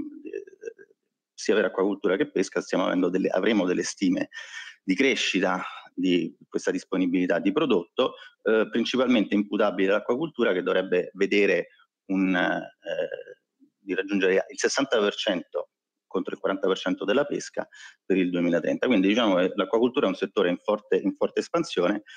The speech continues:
e una cosa che forse è, è, è meno nota è il fatto che comunque sia l'acquacultura può essere considerata un, un'alternativa sostenibile. Diciamo che tra, ehm, i, i, i diversi settori che producono,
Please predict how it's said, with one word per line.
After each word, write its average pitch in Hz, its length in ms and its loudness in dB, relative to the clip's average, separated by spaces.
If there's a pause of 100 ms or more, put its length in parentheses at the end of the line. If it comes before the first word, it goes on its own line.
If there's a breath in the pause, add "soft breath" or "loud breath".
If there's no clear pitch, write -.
(640 loud breath)
e - 540 0 (340 loud breath)
una 117 140 0
cosa 117 200 2
che 92 140 0
forse 101 460 0
è, 95 100 0
è, 98 280 -2
è - 100 -4
meno 113 240 4
nota 123 180 2
è 92 40 2
il - 60 -6
fatto 104 200 -4
che 95 80 2
comunque 107 340 0
sia 120 100 4
l'acquacultura 104 600 0
può 87 100 0
essere 92 260 0
considerata 98 720 0 (680)
un, 104 260 0
un'alternativa 101 560 2
sostenibile. 101 680 2 (540 loud breath)
Diciamo 113 400 2
che 101 240 2
tra, 113 360 0 (300)
ehm, 87 1080 0 (600)
i, 104 220 -6
i, 101 400 -2
i 95 100 -4
diversi 117 460 2
settori 107 500 2
che 92 140 -2
producono, 98 640 -4